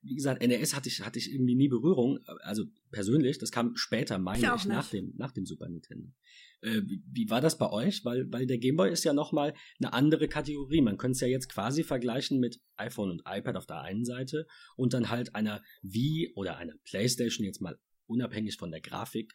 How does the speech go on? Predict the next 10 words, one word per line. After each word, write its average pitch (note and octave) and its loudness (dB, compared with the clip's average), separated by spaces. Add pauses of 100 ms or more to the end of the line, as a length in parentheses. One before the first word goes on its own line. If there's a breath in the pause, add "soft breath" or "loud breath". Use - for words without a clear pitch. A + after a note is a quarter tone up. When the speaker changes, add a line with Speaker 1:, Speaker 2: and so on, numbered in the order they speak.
Speaker 1:
ist - -12
ja G2 -6
ein F#2 -8
Unterschied G2+ -8
zwischen - -8
einer F2+ -8
portablen G#2+ -8 (320 soft breath)
Konsole G2+ -2
und F#2 -6 (120)
einer F2 -10